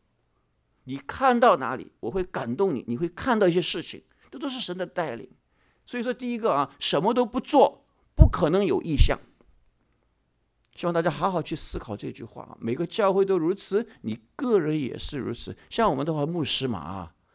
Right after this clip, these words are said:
如果一个牧师什么都不做的话啊，会不会有异象？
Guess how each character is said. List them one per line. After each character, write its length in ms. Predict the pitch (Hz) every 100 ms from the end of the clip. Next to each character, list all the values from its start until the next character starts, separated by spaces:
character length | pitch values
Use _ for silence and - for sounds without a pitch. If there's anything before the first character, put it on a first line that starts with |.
| _ -
如 100 | 175
果 100 | 226
一 60 | 226
个 80 |
牧 140 | 240 240
师 120 | 233
什 120 | 156
么 80 | 131
都 80 | 180
不 140 | 180
做 180 | 190 185
的 100 | 135
话 180 | 151 143
啊， 360 | 127 127 98 - _ _ _
会 140 | - 240
不 100 | 190
会 100 | 196
有 60 |
异 140 | 143 143
象？ 280 | 151 110